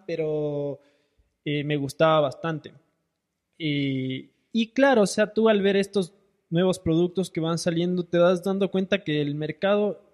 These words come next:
va evolucionando, va cambiando. Eh, otro, otro juego, juego que te puedo dar ejemplo, por ejemplo, es el Resident Evil.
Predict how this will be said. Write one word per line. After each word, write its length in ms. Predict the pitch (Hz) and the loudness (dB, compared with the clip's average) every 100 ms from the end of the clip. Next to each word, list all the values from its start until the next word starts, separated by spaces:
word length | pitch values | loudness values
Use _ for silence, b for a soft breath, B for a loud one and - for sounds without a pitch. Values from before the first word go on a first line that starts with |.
| - | -2
va 80 | 202 | 0
evolucionando, 760 | 185 156 139 147 151 175 185 | 2 0 -2 -6 -8 -8 -6
va 180 | 143 147 | -6 -8
cambiando. 560 | 156 147 147 151 175 175 _ _ _ _ _ _ | -10 -10 -10 -6 -8 -10 _ _ _ _ _ _
Eh, 440 | 151 151 151 _ _ | -14 -12 -14 _ _
otro, 200 | 170 190 - | -6 -6 -4
otro 240 | 180 202 190 | -4 -2 -2
juego, 280 | 202 185 | -2 -4
juego 200 | 175 190 | -4 -6
que 80 | 175 | -6
te 60 | - | -4
puedo 100 | 175 | -2
dar 80 | 160 | -2
ejemplo, 300 | - 175 165 | -2 -4 -4
por 80 | 139 | -4
ejemplo, 200 | 160 151 | -4 0
es 60 | |
el 100 | 143 | 0
Resident 420 | 135 165 165 147 160 | 0 0 0 0 2
Evil. 260 | 175 117 | 2 2